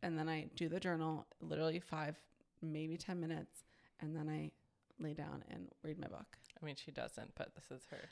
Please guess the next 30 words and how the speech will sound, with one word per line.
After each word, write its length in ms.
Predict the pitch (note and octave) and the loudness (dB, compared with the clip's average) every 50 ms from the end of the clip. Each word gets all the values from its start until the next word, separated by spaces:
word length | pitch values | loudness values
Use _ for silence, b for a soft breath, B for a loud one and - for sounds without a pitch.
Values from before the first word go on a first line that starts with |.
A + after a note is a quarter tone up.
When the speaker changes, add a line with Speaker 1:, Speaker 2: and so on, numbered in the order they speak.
| - | 8
Speaker 1:
No, 100 | - B3+ | 10 10
this 120 | A3+ A3 A3 | 12 12 10
Speaker 2:
plan. 80 | A3+ | 6
Speaker 1:
is 60 | A3+ A3 | 8 8
my 140 | A#3 G3+ | 8 8
plan. 440 | F#3+ - - A3+ F#3+ F3 B2 F2 - C#3 | 8 6 4 4 6 6 4 4 2 0
Speaker 2:
Yeah. 160 | C3+ - - - - - _ _ _ _ _ - b b b b b b D#4 | -2 -2 -2 -4 -6 -18 _ _ _ _ _ -20 b b b b b b 12
Speaker 1:
I 100 | D#4+ D#4+ | 12 12
just 340 | - C#4+ D4 D4 - - - | 12 8 4 4 4 4 6
was 180 | E4 D4 - - - - - | 6 6 4 2 -2 2 6
in, 380 | F#3+ G3 F#3+ F#3+ G3 F#3+ - - B B B B B B B | 10 10 10 10 10 6 2 0 B B B B B B B
you 80 | C#4 C#4+ | 6 10
know, 120 | D#4 E4 | 12 12
when 120 | F4+ F#4 | 12 12
you, 100 | F#4+ F#4 | 12 12
like, 220 | E4 C4 G#3 - - | 12 12 10 8 4
can't 360 | - - G#3 F#3+ F#3+ F#3 - | 4 8 10 10 10 10 8
start 320 | - - F#3+ E3+ D#3 D#3+ | 8 10 12 12 12 10
getting 220 | - F3+ E3 E3 D#3+ | 8 6 6 6 6
into 220 | D#3+ E3+ - F#3+ | 4 4 2 4
new 120 | F3+ E3 E3 | 4 4 4
habits 560 | E3+ F3 E3+ B2 C#3 D#3+ F3 F3 - - - | 4 2 0 0 2 4 2 2 2 0 -2
when 200 | D3 D3+ D3+ D3+ | 2 2 4 4
you 220 | D3+ D3+ D3 D3 | 4 4 2 2
are 240 | D3 C3 C#3+ - - - | 2 2 0 0 0 0
overwhelmed? 720 | - D#3 D#3 D#3 D#3 D#3 - F2 F#2 D3+ F#3 G3+ G#3 - - - - _ _ | 2 2 4 4 2 2 2 0 0 0 0 -2 -2 -6 -8 -12 -14 _ _
You 100 | - F#3 | 0 2
just 200 | F#3+ G3+ - - | 2 2 2 4
can't. 480 | - D#4+ D#4 F#3+ - - - - - - - _ _ _ - | 6 6 8 6 6 2 -2 -10 -16 -16 -18 _ _ _ -4
Speaker 2:
Yeah. 200 | G3+ G3 E3+ | 0 2 2